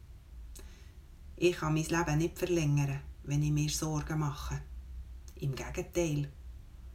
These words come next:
Sich Sorgen machen belastet nicht nur Seele und Gemüt, sondern löst in unserem menschlichen Körper eine Stressreaktion aus, die uns ernsthaft physisch krank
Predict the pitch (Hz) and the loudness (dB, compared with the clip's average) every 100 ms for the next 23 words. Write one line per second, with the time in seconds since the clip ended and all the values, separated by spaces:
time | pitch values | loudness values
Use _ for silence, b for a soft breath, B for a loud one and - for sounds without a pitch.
0 | - - - - - - - - - - | -10 -10 -14 -14 -14 -14 -14 -12 -4 -2
1 | 208 - - 170 202 - 220 147 143 - | 0 -2 2 2 2 0 2 4 2 0
2 | 147 B B B - - 165 143 143 - | -2 B B B -12 4 4 6 2 0
3 | 151 - - 170 170 175 170 151 143 170 | -2 -4 -4 0 2 4 4 6 4 6
4 | 170 180 185 190 143 - 160 165 202 - | 6 6 4 0 -2 2 6 6 4 -4
5 | - - - - - - - - - - | -12 -12 -16 -16 -16 -16 -18 -16 -16 -6
6 | - 156 151 151 147 143 143 - - - | 2 4 6 4 6 6 4 2 0 2
7 | 175 175 160 143 170 175 180 151 143 165 | 2 4 6 8 6 4 2 0 0 0
8 | 165 - 190 143 143 - - 170 208 - | 0 0 0 2 0 0 2 2 2 2
9 | 196 190 - - 196 190 190 185 190 - | 2 2 -2 -2 0 2 4 4 4 0
10 | B B - 151 - 185 185 - - 156 | B B 0 0 2 0 0 -4 -2 0
11 | 214 226 - 175 143 - - - - 196 | 2 0 -2 0 0 -2 -12 -16 -6 -2
12 | 220 - 143 - - 151 180 190 - | -2 -2 2 0 2 2 2 0 -6